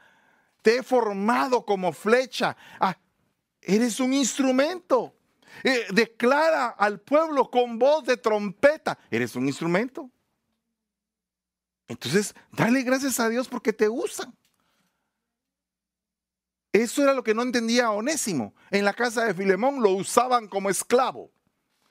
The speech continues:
Salió corriendo. Fue a parar a la cárcel.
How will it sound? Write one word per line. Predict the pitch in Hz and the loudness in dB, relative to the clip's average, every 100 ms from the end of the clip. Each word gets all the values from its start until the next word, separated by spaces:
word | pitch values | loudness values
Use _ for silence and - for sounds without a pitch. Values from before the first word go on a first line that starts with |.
| _ _ | _ _
Salió | - - 180 160 180 214 | -6 0 2 2 0 0
corriendo. | 202 185 190 214 160 110 _ _ _ _ _ _ _ _ | 0 2 2 0 -4 -14 _ _ _ _ _ _ _ _
Fue | - 143 | 0 2
a | 156 | 2
parar | 160 160 160 | 2 2 0
a | |
la | 156 | -2
cárcel. | - 208 208 - - | 0 0 -2 -12 -20